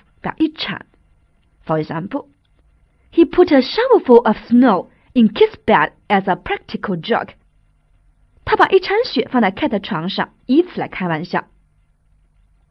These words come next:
He put a shovelful of snow in Kit's bed as a practical joke. 他把一铲雪放在Kate的床上，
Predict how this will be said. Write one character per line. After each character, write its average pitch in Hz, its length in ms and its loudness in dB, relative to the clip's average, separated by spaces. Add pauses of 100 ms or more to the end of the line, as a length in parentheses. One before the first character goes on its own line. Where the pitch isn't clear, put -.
(120)
He 330 160 2
put - 240 2
a 269 60 4
shovelful 392 640 2
of - 120 -4
snow 269 440 0
in 190 140 -4
Kit's 415 260 -4 (100)
bed 156 280 -2 (400)
as 208 200 0
a 185 40 0
practical 190 480 -8
joke. - 340 -6 (880)
他 403 140 -2
把 370 100 2
一 392 120 4
铲 403 260 0
雪 - 180 0
放 240 140 0
在 190 100 4
Kate 247 280 0
的 175 80 2
床 165 340 -4
上， - 240 -2